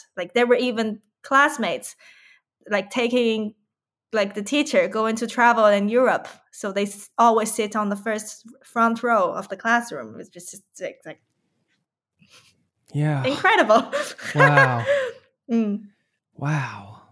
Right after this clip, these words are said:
Speaker 2: I mean, I'm, I'm sorry I'm asking so many questions about this, but it's just fascinating to me
Speaker 1: No, no,
Speaker 2: because
Speaker 1: it's, it's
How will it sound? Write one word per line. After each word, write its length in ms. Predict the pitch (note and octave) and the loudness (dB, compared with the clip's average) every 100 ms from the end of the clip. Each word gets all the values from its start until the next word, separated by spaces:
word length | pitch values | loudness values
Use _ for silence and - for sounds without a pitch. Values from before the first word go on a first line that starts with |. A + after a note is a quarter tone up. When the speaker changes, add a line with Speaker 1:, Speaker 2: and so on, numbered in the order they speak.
| _ - | _ 2
Speaker 2:
I 80 | E3+ | 4
mean, 160 | F3+ | 4
I'm, 200 | E3+ D#3+ - | 2 -2 -4
I'm 100 | D3+ | 0
sorry 180 | F3+ E3 | 4 6
I'm 80 | |
asking 240 | D#3+ - D3 | 4 2 2
so 120 | D3+ | 4
many 140 | C#3 | 4
questions 360 | B2 C#3+ - A#2 | 4 0 0 -2
about 280 | B2+ B2 B2 | 0 0 0
this, 160 | B2+ | -2
but 160 | - C3 | -2 -4
it's 80 | B2+ | -2
just 180 | C#3+ - | -4 0
fascinating 640 | C#3+ C#3 C3+ B2 A#2 A#2+ | 2 2 0 -2 -2 -4
to 100 | B2+ | -2
me 200 | A#2+ A#2 | -2 -2
Speaker 1:
No, 60 | G#2+ | -4
no, 60 | |
Speaker 2:
because 280 | G#2+ B2 A#2+ | -4 -2 -2
Speaker 1:
it's, 520 | A3+ A#3+ C4 C4+ - | 0 -2 -2 -8 -4
it's 280 | - E4+ | 0 0